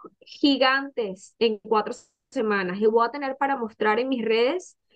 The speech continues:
"Mira lo que logré con esta cliente". Pero ¿qué pasa?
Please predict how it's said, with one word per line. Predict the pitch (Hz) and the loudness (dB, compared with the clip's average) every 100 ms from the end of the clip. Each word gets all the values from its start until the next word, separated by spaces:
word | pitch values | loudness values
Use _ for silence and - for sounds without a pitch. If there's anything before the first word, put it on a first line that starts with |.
| - _ _ _ - | -20 _ _ _ 4
"Mira | 294 277 302 | 4 4 0
lo | 339 | -4
que | 320 | -2
logré | 247 226 220 220 | 0 2 0 -2
con | 262 | -4
esta | 269 277 277 | -4 -6 -2
cliente". | 233 202 175 156 - _ _ _ _ _ - | 0 0 -2 -8 -18 _ _ _ _ _ 2
Pero | 247 254 | 2 2
¿qué | 262 | 2
pasa? | 262 220 175 - | 2 0 -4 -12